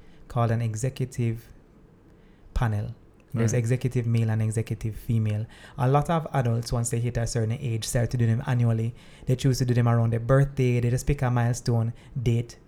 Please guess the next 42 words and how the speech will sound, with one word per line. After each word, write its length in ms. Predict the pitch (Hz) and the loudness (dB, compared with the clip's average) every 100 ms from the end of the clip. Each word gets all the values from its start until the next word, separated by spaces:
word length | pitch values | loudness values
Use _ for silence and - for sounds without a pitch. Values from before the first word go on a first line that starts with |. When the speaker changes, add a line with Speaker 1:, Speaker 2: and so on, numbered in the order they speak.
| - | -8
Speaker 1:
and 140 | 123 117 | -2 0
they 60 | |
do 100 | 117 | 0
them 160 | 117 117 | 0 0
annually. 420 | 131 120 113 110 127 | 0 0 0 -2 -4
And 360 | 120 117 117 - - - - | -4 -2 -2 -6 -18 -14 -4
I 80 | 175 | -4
encourage 420 | 196 208 196 185 | -2 0 0 0
it 200 | 214 - - 139 | -4 -8 -14 -4
because 340 | 135 - 120 | -2 0 0
it 160 | 123 165 | 0 0
is 180 | 156 156 | -2 2
blood, 540 | 139 147 151 175 196 - | 4 4 4 0 -2 -2
urine, 400 | 131 135 123 123 | 2 2 2 0
and 180 | 120 | -2
stool 240 | 139 120 110 | -2 -2 -2
that 140 | 113 | -2
they 80 | 120 | -4
test. 400 | 107 117 117 - - - - | -4 -4 -6 -14 -20 -18 -4
Speaker 2:
Right. 220 | 113 107 113 | -2 -2 -2
Speaker 1:
And 200 | 120 117 | -2 0
pretty 280 | 131 139 123 | 0 0 0
much 300 | 120 120 127 | 0 0 -2
it's 120 | 127 | -2
a, 140 | 123 120 - - - _ - - - - - - - - | -4 -6 -14 -20 -20 _ -20 -20 -20 -20 -20 -20 -10 0
I 40 | |
want 180 | 147 147 | 2 4
my 60 | 139 | 4
listeners 320 | 147 143 120 | 2 0 -2
to 60 | - | 0
think 120 | 127 | 0
of 60 | |
it 60 | 110 | 0
as 60 | 110 | -2
a 80 | 107 | 2
baseline 580 | 113 139 - 117 113 | 4 4 2 0 0
screen. 380 | - - 120 110 | -2 2 2 2
You 100 | 107 | -2
check 340 | - 120 - 123 | -4 -6 -4 -2
your 140 | 117 - - | -2 -2 0
blood 260 | 120 117 | 0 0
count, 440 | - 120 117 117 | -2 0 0 -2